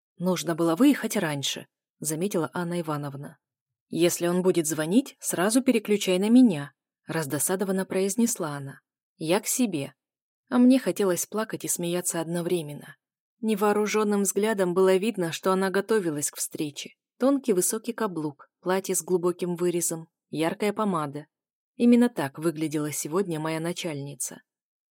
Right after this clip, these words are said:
Я едва сдержала себя, чтобы не спросить: «А вы тоже спали с Сизовым?» Так бы и поступила,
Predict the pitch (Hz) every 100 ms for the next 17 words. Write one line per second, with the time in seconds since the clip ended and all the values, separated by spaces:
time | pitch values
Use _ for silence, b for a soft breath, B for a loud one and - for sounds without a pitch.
0 | - 185 214 196 196 220 185 214 202 247
1 | 190 - 160 165 - 196 196 202 - 220
2 | 214 - 170 - _ _ - 190 180 -
3 | 311 214 170 - 208 180 - 233 214 208
4 | 156 151 139 _ _ _ _ _ _ -
5 | 240 214 254 262 262 285 233 196 170